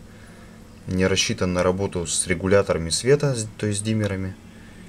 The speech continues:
и некоторыми типами выключателей с подсветкой. Данный блок защиты галогенных ламп и ламп накаливания, э, подключается в цепь последовательно.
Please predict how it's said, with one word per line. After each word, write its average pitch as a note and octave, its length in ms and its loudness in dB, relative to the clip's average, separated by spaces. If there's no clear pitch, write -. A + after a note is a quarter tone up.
и B2 160 0
некоторыми G#2 580 2
типами G2 460 -2
выключателей F#2+ 680 -2
с - 80 -6
подсветкой. - 1120 -6
Данный G2 320 4
блок F2+ 240 -2
защиты - 380 0
галогенных F2+ 640 0
ламп A#2 300 0
и - 20 -4
ламп E2+ 240 0
накаливания, B2+ 640 4
э, G2+ 160 4
подключается A2 840 0
в - 60 -18
цепь A#2+ 260 2
последовательно. D#2+ 760 -4